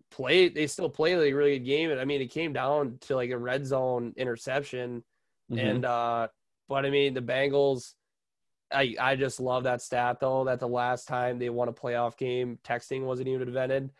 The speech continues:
Speaker 1: And there's
Speaker 2: Yeah.
Speaker 1: only four players on the Bengals right now who are even alive during that playoff win.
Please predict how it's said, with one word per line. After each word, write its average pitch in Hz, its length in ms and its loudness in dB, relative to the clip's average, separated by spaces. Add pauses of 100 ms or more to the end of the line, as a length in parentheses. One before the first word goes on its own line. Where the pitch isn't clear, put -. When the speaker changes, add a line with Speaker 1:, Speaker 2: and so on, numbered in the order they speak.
(260)
Speaker 1:
And 135 120 -4
there's 139 160 2
Speaker 2:
Yeah. 110 100 0
Speaker 1:
only 110 340 -2 (400)
four 165 220 2
players 151 500 4
on 123 120 -2
the 123 60 -2
Bengals 123 420 0
right 117 160 0
now 113 400 -2
who - 80 -2
are 135 100 4
even 131 260 -2
alive 117 640 0
during 123 200 -6
that 117 200 -8
playoff 113 360 -8
win. 107 280 -14